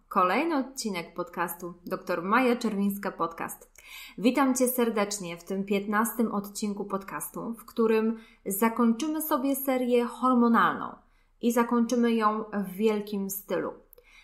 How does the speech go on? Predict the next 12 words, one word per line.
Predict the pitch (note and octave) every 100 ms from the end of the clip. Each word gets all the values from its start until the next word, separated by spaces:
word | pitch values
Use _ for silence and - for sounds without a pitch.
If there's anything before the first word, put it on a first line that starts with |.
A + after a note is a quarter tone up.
| _
bo | E3+ G3+
porozmawiamy | G3+ A#3 A3+ A3+ G#3+ C4+ D4+ C#4+
sobie | D4 A#3+ B3+ - -
o | A3 A3
poważnym | A#3+ G#3+ B3 C4+ B3+ B3 A#3
problemie, | A#3 G3+ F#3+ F3 E3 E3 C4+ - _ _
który | - - A#3+ A#3
mocno | A3+ C4+ C#4 C#4 G3 F3+
związany | F3 G3+ G3+ G#3 G#3
jest | G3+ G3+
z | -
hormonami. | - G#3+ G3+ G3 E3 - - B3+